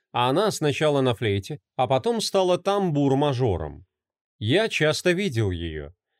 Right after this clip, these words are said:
смотрел, как она дирижирует оркестром. Мне это нужно было, чтобы играть как следует,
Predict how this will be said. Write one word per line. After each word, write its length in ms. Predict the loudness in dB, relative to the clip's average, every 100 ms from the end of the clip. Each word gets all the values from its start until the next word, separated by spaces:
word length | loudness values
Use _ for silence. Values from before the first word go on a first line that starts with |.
| _
смотрел, 640 | -6 -2 0 0 0 0 2
как 280 | 0 0
она 200 | 0 0
дирижирует 800 | 0 2 2 0 0 0 -2 -2
оркестром. 760 | -4 -4 -4 -4 -6 -14 -14 -18 _ _ _ _ _ _
Мне 320 | -2 0 2
это 160 | 0 0
нужно 300 | 0 0 -2
было, 240 | 0 -2
чтобы 340 | -4 -4 0 0
играть 320 | 0 0 0
как 220 | -6 -6
следует, 520 | -4 -4 -2 -4 -6